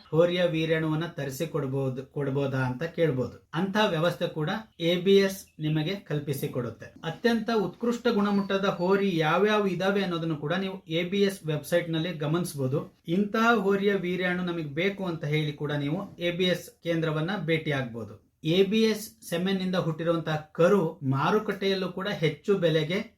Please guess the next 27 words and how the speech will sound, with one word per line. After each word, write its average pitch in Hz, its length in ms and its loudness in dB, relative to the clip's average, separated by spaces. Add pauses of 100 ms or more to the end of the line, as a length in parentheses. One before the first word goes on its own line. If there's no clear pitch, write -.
(100)
ಮಾರಾಟ 160 440 2
ಆಗುತ್ತೆ. 123 440 -2
ಅತಿ - 200 -2
ಹೆಚ್ಚು 175 300 0
ಹಾಲು 180 260 0
ಉತ್ಪಾದನೆ 175 460 -2
ಮಾಡುವಂತಹ 165 600 -2
ರಾಜ್ಯಗಳಲ್ಲಿ 147 720 -2 (100)
ಹತ್ತು 151 240 -2
ಹಸುಗಳನ್ನು 196 600 0
ಕಟ್ಟಿದ್ದಾರೆ 160 480 -2
ಅಂದ್ರೆ 147 560 -2
ಬ್ರೀಡಿಂಗ್ 196 600 4
ಬಗ್ಗೆ 175 280 -2
ಹೆಚ್ಚು - 640 -4
ಗಮನ 175 260 0
ಕೊಟ್ಟಿದ್ದಾರೆ. 143 680 -2
ಅದನ್ನ 180 360 0
ನಾವು 156 240 0
ಕರ್ನಾಟಕದ 156 540 -2
ರೈತರು 135 320 -2
ಕೂಡ 143 180 -4
ಈಗ 156 280 -2
ಮಾಡ್ಬೇಕಾಗಿದೆ. 127 1000 -4
ಹತ್ತು 160 320 -2
ಹಸುಗಳಿದಾವೆ 180 720 2
ಅಂದ್ರೆ 165 380 -6